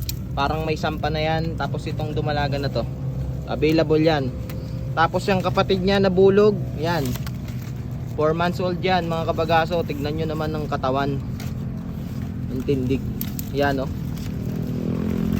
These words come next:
Magkapatid yan, yan, oh. Bulog yan. Ayan ang nanay nila, mga kabagaso. Upgraded. Upgraded bower. Tapos yan ang anak, upgraded. Makisig na yan. Sumasampa-sampa na yan. Ayan yung paltak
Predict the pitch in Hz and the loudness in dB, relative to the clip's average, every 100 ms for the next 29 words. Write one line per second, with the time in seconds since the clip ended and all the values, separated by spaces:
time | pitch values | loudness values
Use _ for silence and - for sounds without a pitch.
0 | - - 151 156 170 175 170 170 175 165 | 0 0 2 2 2 4 4 4 4 4
1 | - 151 151 - 165 160 175 185 185 175 | 4 4 2 4 2 2 2 2 2 4
2 | 180 175 180 175 160 156 156 160 156 151 | 4 4 4 4 4 2 2 6 6 6
3 | 170 143 - - - - - - - - | 2 2 -4 -6 -6 -6 -6 -8 -8 -8
4 | - - - - - - - - - 151 | -8 -8 -8 -8 -8 -8 -6 -6 0 2
5 | 147 147 165 - - - - - - - | 4 4 4 2 -8 -8 -8 -8 -10 -10
6 | - - - - - - - 143 147 147 | -10 -8 -8 -8 -8 -8 -6 -4 -4 2
7 | 170 160 160 143 160 160 160 - 147 147 | 2 2 -2 0 2 4 2 0 -2 -2
8 | - 147 143 143 143 139 - - - 131 | -4 -4 -4 -4 -4 -6 -8 -8 -6 -6
9 | 131 127 120 117 - - - - - - | -4 -6 -8 -10 -10 -10 -10 -8 -10 -10
10 | - - - - - - - - - 127 | -10 -10 -10 -10 -10 -10 -10 -10 -8 -8
11 | 127 143 143 160 143 165 160 139 139 - | -4 -4 -2 -4 -2 -2 -2 -4 -4 -6
12 | - 147 143 156 160 160 170 160 151 156 | -4 -2 0 -2 0 0 0 -2 -2 -2
13 | 165 160 147 147 - 131 139 175 | -2 -2 -2 -2 -2 -4 -4 -4